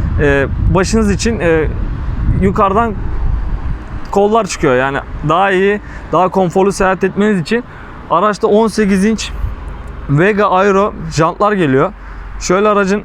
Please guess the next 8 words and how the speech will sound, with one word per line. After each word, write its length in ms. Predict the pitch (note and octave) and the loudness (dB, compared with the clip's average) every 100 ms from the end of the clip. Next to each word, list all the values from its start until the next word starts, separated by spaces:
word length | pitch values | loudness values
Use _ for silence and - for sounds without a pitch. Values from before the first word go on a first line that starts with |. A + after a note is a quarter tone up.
| - | 0
e, 60 | |
anahtarını 600 | C#3 C3 D#3 F3+ - F#3+ G3 | 2 2 2 0 0 -2 0
size 200 | F#3 F#3 | 0 2
göstereyim. 540 | G#3 F#3+ D#3 C#3+ F3 - - - - - - - - - - | 0 0 0 0 -4 -8 -6 -4 -6 -8 -12 -18 -18 -18 -16
Şöyle 360 | - D3+ D#3 D#3+ | -2 0 2 2
bir 40 | |
anahtarı 460 | D#3 D#3 D3+ E3 D3+ | 2 0 0 2 2
var. 140 | D3 | 0